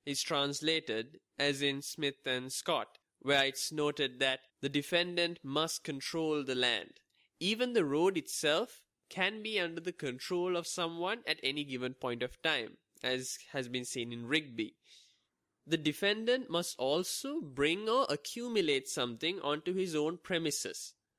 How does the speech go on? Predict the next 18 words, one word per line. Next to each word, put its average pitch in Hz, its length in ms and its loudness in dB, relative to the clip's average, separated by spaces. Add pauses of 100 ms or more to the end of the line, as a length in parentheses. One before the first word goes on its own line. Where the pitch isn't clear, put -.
(220)
The 147 140 -2
key 240 320 2
aspect 196 440 -2
here 220 220 4
is 123 280 2
that 143 160 2
it 143 160 -2
must 139 180 0
be 147 100 -2
dangerous, 139 680 0 (180)
but 156 140 2 (160)
we'll 180 200 6
look 175 220 2
at 160 220 0
that 151 260 2
a 127 60 -8
bit 127 260 0
later. 139 440 0